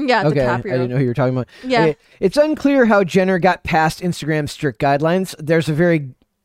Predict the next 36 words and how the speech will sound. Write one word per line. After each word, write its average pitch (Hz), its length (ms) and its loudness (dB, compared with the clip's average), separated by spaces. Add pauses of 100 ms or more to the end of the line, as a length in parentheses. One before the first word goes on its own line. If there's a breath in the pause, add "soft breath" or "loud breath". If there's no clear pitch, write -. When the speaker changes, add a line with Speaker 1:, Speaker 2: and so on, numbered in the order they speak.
Speaker 2:
easy 156 320 -2
answer 151 280 0
for 120 160 -8
that. 117 220 0
Speaker 1:
Mm-hmm. - 20 -12
Speaker 2:
She's 151 280 -4
very 135 220 0
wealthy. 131 380 0
She's 127 200 -8
very 127 180 -4
famous. 127 540 -6 (220 loud breath)
She's 208 120 -6
Speaker 1:
Yep. 135 100 -4
Speaker 2:
very 165 180 2
good 143 260 0
for 151 100 -4
their 135 100 0
business 135 420 -4
model. 107 400 -8 (460 loud breath)
So - 140 -2
it 165 40 0
says, 180 240 2
which, 202 180 2
speaking 302 400 -2
of 196 120 0
things 202 300 0
that 180 120 2
are 175 160 -2
unambiguous, 196 1000 0
uh, 196 320 4
are 185 120 4
detailed 170 460 0
in 156 80 -2
full 185 240 0
below. 143 400 0 (300 soft breath)
Quote, 220 400 0